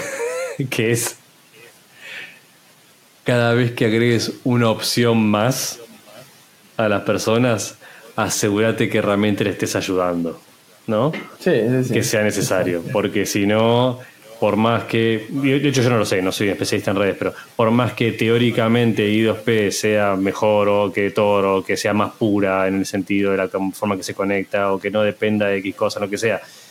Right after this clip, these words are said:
Speaker 2: Mm.
Speaker 1: si una persona que no es absolutamente técnica tiene que tomar esa decisión en un momento en la interfaz de con qué me conecto,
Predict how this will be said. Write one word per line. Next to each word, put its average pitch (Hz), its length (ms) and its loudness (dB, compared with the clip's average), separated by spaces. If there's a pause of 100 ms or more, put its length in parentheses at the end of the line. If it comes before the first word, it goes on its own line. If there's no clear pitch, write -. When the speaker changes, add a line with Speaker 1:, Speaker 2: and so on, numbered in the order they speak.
(440)
Speaker 2:
Mm. 147 220 0
Speaker 1:
si 147 160 0
una 135 180 2
persona 131 460 2
que 117 160 0
no 120 100 4
es 120 160 0
absolutamente 127 680 2
técnica 117 500 0
tiene 120 180 2
que 113 120 0
tomar 120 280 2
esa 113 200 0
decisión 110 340 0
en 104 80 2
un 113 80 2
momento 117 400 2
en 113 80 2
la 117 60 4
interfaz 113 520 0
de 101 160 0
con 113 200 0
qué 139 100 0
me 139 160 2
conecto, 113 600 2